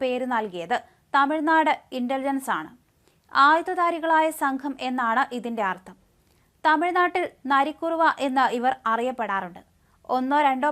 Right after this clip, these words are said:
പേരല്ല, നൂറോളം പേരുള്ള കവർച്ചക്കാരുടെ വലിയ കൂട്ടമാണിത്. പക്ഷേ ഒരു സ്ഥലത്ത് മോഷ്ടിക്കാൻ പോകുന്നത് പലപ്പോഴും മൂന്ന് പേർ ഒരുമിച്ചായിരിക്കും. പതിനെട്ട് വയസ്സ് മുതൽ അറുപത് വയസ്സ് വരെയുള്ളവർ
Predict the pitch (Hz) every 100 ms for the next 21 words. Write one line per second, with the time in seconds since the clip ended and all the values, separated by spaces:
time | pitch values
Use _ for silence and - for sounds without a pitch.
0 | 294 262 240 233 262 - 247 269 294 302
1 | 285 285 262 254 247 247 226 240 262 262
2 | 247 240 226 - _ _ 233 240 247 277
3 | 294 247 233 226 196 180 175 - _ _
4 | _ _ 240 240 277 247 247 254 294 -
5 | 285 285 285 269 277 285 277 277 269 254
6 | 254 262 247 247 233 240 247 262 247 -
7 | _ _ 262 285 311 320 311 294 240 240
8 | 247 262 262 190 180 - _ _ _ _
9 | _ _ 285 302 330 349 370 339 311 330
10 | 302 294 294 - 247 269 302 320 285 277
11 | - 277 262 254 247 240 233 254